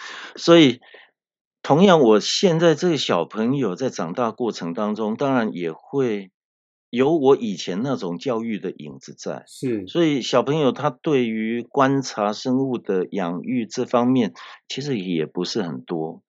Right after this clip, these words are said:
Speaker 1: 可是当我开始养第一只蝴蝶的时候，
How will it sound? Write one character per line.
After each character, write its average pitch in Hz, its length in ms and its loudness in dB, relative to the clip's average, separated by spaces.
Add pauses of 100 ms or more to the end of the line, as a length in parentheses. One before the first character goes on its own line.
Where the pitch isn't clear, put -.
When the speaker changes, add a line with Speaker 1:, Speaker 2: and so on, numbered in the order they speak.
(140)
Speaker 1:
可 113 100 -4
是 160 160 0
当 165 300 6
我 107 200 4
开 131 200 -2
始 123 180 -2
养 85 320 -4
第 131 120 -4
一 131 200 -2
只 123 300 -2
蝴 117 240 -2
蝶 82 260 -6
的 80 100 -8
时 73 180 -8
候， 78 340 -6